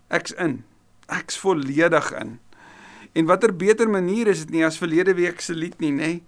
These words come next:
Wel, kan jy onthou, verlede week het Paulus begin deur vir die gelowiges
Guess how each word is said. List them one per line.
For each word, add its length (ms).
Wel, 160
kan 120
jy 100
onthou, 340
verlede 460
week 260
het 120
Paulus 360
begin 560
deur 240
vir 140
die 80
gelowiges 560